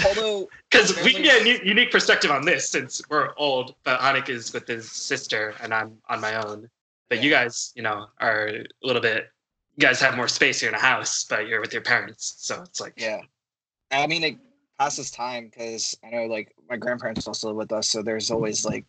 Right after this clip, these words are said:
Speaker 1: something that they want you to do, or there's, like, something that they want you to join them in doing. So, for example, like, we'll try to play cards every night to pass some time.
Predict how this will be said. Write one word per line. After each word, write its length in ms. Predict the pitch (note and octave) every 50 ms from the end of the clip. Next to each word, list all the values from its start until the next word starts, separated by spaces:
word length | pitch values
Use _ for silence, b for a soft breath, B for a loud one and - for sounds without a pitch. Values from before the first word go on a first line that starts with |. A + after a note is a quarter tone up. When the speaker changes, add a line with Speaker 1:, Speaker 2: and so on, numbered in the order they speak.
| _ -
Speaker 1:
something 520 | - - A#2 A2 G2+ - A2 G#2 G#2+ G#2
that 140 | G#2+ G#2+ -
they 120 | - G#2+ G#2
want 180 | A2 G#2+ -
you 80 | G#2+ G#2+
to 100 | A2 G#2+
do, 260 | G2+ A2+ A2 G#2+ G#2+
or 160 | G#2+ G2+ G2+ -
there's, 320 | G#2 G#2 G2+ G#2 - -
like, 320 | G#2 G#2 G#2 G#2+ - -
something 400 | - - A#2 G#2 F2 A2+ G#2+ G#2
that 180 | G#2+ G#2+ G#2+ F#2
they 80 | A2 G#2+
want 200 | G2 A2 G#2+ -
you 60 | G#2+ G#2
to 60 | G2+
join 300 | F#2+ A2 A2 A2 G#2+ G#2 G#2
them 240 | G#2 G#2 G2+ G#2 -
in 60 | -
doing. 320 | - A2 G#2 G2+ G#2 G#2+
So, 180 | - - G#2+ A2
for 180 | G#2+ - B2 A2
example, 360 | G#2+ G#2+ G#2+ G#2 A2+ A2 G#2+
like, 160 | A2 A2 - - -
we'll 240 | A#2+ A#2+ A#2 A2+ - _ _ _ _ _ -
try 140 | - C3+ B2
to 60 | A#2+ A#2+
play 160 | - A2+ G#2
cards 340 | - A#2+ A2 G#2 G#2 G#2+ A2
every 160 | G#2+ A2 A2
night 200 | A2+ A2 G#2+ -
to 60 | -
pass 240 | - - A2+ - -
some 140 | - G#2+ G#2+
time. 380 | - - A2 G2+ - - -